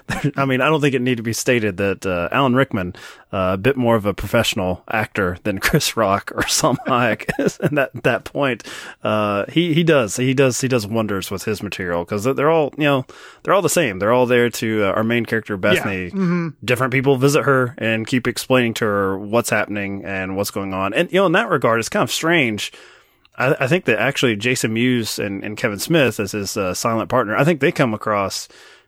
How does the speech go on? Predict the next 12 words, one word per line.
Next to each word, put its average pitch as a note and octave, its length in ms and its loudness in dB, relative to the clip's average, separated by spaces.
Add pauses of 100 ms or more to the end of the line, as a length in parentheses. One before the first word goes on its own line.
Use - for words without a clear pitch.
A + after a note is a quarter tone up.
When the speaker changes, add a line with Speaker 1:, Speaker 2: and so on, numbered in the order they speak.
Speaker 1:
great B2+ 440 0 (320)
in A2 160 -2
this. - 420 -6 (100)
Speaker 2:
Yeah, G#3+ 220 2
Speaker 1:
<laughs> C#3+ 60 0
Because - 180 2
Speaker 2:
uh-huh. G3 380 2
Speaker 1:
all C3+ 160 4
they D#3 160 4
do D3+ 140 4
is A#2+ 120 2
react A#2+ 540 -2